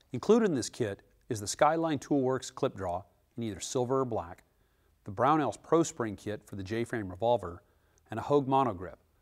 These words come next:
Also included in this kit are a Magnatip screwdriver handle and a special collection of Smith and Wesson bits and a Brownells Smith and Wesson rebound slide tool. The clip draw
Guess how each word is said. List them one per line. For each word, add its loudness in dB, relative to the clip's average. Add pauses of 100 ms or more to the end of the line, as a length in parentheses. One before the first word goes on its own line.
(100)
Also 4
included 2
in -4
this -8
kit -6 (520)
are 2
a 0
Magnatip 2
screwdriver 2
handle -4
and -8
a -6
special 0
collection 2
of -4
Smith -6
and -2
Wesson -2
bits -8 (320)
and -6
a -6
Brownells 2
Smith -8
and -4
Wesson -4
rebound -6
slide -4
tool. -12 (840)
The -10
clip 4
draw 0